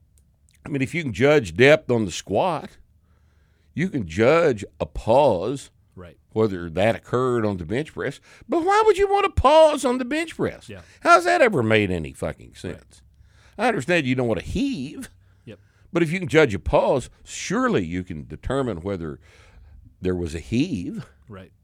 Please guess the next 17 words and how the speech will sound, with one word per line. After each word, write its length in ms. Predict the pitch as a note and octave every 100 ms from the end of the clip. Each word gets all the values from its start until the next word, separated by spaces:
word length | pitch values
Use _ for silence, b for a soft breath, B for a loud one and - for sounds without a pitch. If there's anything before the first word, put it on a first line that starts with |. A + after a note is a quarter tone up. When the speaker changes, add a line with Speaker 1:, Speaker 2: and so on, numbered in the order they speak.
| _ _ _ _ _ _ _ _ _ _ _ -
Speaker 1:
I, 140 | G#2 - _ - -
s-, 140 | - - C3
none 240 | B2 C3+
of 120 | A#2
it 120 | F2
makes 200 | F#2 D2
any 120 | - G1+
sense. 400 | - G#2 _ -
Speaker 2:
Yeah. 120 | E2+ - b b b b b
Speaker 1:
So 200 | - F3
we're 120 | F#3 F3+
trying 280 | E3 D3+
to 60 | A2+
return 420 | F#2+ - A#2 F2+
logic 560 | D#2 F#2+ G#2 F#2 F#2 -
and 260 | D2+ C#2
reason, 440 | D#2 F#2 - B1+